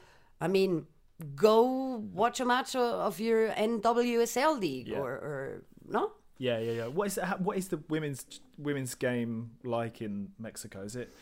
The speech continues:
Speaker 2: 'cause in this country, it's actually the last two or three years, pr-, I think a lot of it was to do with the fact that the international team were quite successful.
Speaker 1: Wonderful.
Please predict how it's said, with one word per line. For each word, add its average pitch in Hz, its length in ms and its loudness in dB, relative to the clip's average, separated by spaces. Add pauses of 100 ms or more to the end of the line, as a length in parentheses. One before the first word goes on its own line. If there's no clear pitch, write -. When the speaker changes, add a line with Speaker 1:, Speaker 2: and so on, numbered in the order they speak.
(160)
Speaker 2:
'cause 165 140 -2
in 185 100 2
this 196 140 0
country, 127 360 -2
it's 127 200 -6 (320)
actually 147 260 -4
the 156 60 -2
last 160 240 0 (120)
two - 140 -6
or 143 40 -4
three 135 160 -6
years, 117 200 -2
pr-, - 200 -20 (280)
I 143 80 -10
think 151 220 -12
a 147 60 -12
lot 143 120 -2
of 127 80 -6
it - 20 -6
was 123 100 -10
to - 80 -10
do 127 160 -2
with 117 80 -4
the 120 80 -10
fact - 240 -8
that 127 60 -8
the 123 80 -2
international 120 460 -6
team 104 440 -6 (500)
were 113 200 -10
quite - 260 -8 (320)
successful. 131 640 -6 (340)
Speaker 1:
Wonderful. 147 560 -2